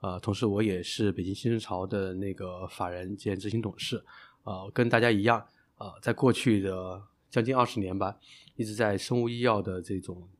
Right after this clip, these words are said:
基础科研、转化医学这块做一些相关的一些工作。呃，从二零一七年开始转入到投资行业，啊，跟大家一起成长，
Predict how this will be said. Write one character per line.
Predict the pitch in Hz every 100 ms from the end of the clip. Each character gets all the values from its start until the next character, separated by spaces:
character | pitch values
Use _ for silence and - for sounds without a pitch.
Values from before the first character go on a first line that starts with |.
| _
基 | -
础 | -
科 | - 127
研、 | 98 92 110 - _ _
转 | 101
化 | 92
医 | 110 127
学 | - 92 98 _ _
这 | -
块 | 95
做 | 90 104
一 | 95
些 | - 101 92
相 | -
关 | 104 104
的 | 98 92
一 |
些 | 95 95
工 | - 127
作。 | 147 - - - _
呃， | - 90 98
从 | - 101 101 101
二 | 113
零 | 110
一 | 113
七 | -
年 | 113 104
开 | 110 104
始 | - 92 92
转 | 101 92
入 | 104
到 | 101 95
投 | 95 104
资 | 101 131
行 | 98 98
业， | 95 - _ _ _
啊， | 92 -
跟 | 104
大 | 104
家 | 104
一 | 101
起 | 107 - 90 87
成 | - 92
长， | 98